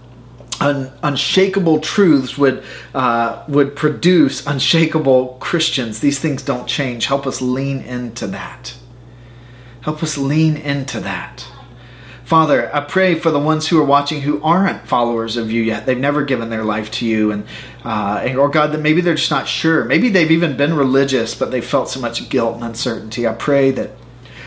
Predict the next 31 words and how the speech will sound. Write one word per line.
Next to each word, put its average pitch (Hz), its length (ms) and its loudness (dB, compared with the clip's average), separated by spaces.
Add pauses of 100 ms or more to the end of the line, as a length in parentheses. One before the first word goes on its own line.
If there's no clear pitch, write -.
(180)
from 139 160 -2
the 123 80 0
quietness 139 680 2
of 107 140 -4
wherever 135 240 4
they 143 120 2
are 127 200 2
right 110 240 0
now, 95 360 -8
they 135 120 4
would 131 160 0
just 123 320 0
in 185 80 4
their 175 160 4
hearts 117 400 -2
say, 104 400 0 (1200)
"God, 135 300 2
I 117 60 -2
turn 170 340 0
to 165 120 -2
you 135 200 2
today. 107 300 -2
I - 40 -8
turn 151 260 0
away 135 300 2
from 156 320 0
me. 165 400 2 (480)
I - 60 -8
turn 160 380 2
to 151 120 -2
you. 165 480 2